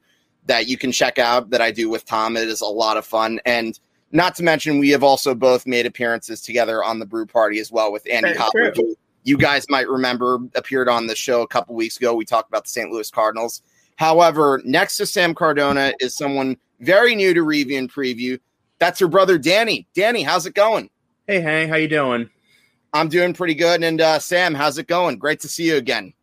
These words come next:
Speaker 2: Yeah, it's great to see you, Hank. I love your haircut. Cut, cut the hair.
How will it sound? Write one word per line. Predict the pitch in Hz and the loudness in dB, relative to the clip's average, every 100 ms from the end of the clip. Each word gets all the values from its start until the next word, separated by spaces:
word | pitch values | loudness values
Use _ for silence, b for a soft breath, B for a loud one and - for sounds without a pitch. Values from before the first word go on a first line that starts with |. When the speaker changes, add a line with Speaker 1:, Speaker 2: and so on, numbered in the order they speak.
| _ | _
Speaker 2:
Yeah, | - 226 330 254 | 2 4 4 2
it's | - | 0
great | 294 330 | 0 2
to | 320 | 2
see | 339 | 2
you, | 370 | 2
Hank. | 330 277 | 2 0
I | 233 | 2
love | 226 277 | 2 0
your | 294 | -2
haircut. | 302 381 359 208 156 - _ - | -2 -2 2 0 0 -8 _ -6
Cut, | 262 254 - | -6 -6 -6
cut | 311 | -4
the | 302 | -4
hair. | 277 381 339 160 | -2 0 0 -2